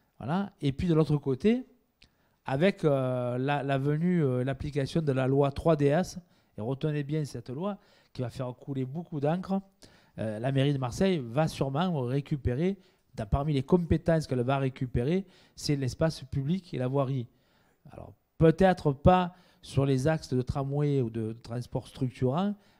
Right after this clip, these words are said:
mais, comme, mais en gros, dans les quartiers ou dans beaucoup d'endroits, et là, c'est typiquement le lieu,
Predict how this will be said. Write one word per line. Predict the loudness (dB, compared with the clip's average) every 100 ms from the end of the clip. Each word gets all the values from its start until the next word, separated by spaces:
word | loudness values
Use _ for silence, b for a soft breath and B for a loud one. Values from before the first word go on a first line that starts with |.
| -12
mais, | -12 -10 -14 0
comme, | 0 0 -4
mais | -8 -8 -8
en | -4
gros, | 0 0 0 -4
dans | -4
les | -6
quartiers | -8 -12 -8 -4 -2
ou | -4
dans | -6 -8
beaucoup | -8 -4
d'endroits, | -4 -2 2 2 0 B B
et | -4
là, | -2
c'est | -2 -4
typiquement | -4 -2 -2 -2 -4
le | -2
lieu, | 2 4 4